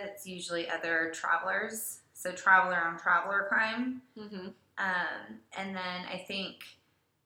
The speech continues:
Speaker 1: another thing that people underestimate is the ability to be able to have, um, you know, like, data and service and, um, different types of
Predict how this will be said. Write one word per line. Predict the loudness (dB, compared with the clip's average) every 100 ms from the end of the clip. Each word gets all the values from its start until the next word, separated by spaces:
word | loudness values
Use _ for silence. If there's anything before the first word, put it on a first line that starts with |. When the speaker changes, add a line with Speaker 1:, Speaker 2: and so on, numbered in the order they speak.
| _ _ _ _ -8
Speaker 1:
another | -4 0 2 2
thing | 0 -6
that | -8 -12
people | -14 -10 -6 -4 -6 -8 -8
underestimate | -6 -4 -2 -2 -4 -8 -8 -8 -8
is | -8 -10 -6
the | -6 0
ability | 2 4 2 -2 -4
to | -8
be | -6 -2 -4
able | -4 -8 -2
to | 0 2 0 -4 -8
have, | 0 2 2 -2 -12 -20 _ -10
um, | -8 -8 -10 -14 -18 -18 _ _ _ _ _ _ -20 -12
you | -6 -2
know, |
like, | -2 -4 -10 -20 _ _ 4
data | 10 10 10 4 0 -2
and | -4
service | 2 4 4 2 0 -4 -6
and, | -10 -12 -16 _ _ _ _ -8
um, | -8 -8 -10 -16 -20 _ _ _ -16 -10 -2
different | 0 2 0
types | -2 -2 -2 -2
of | -2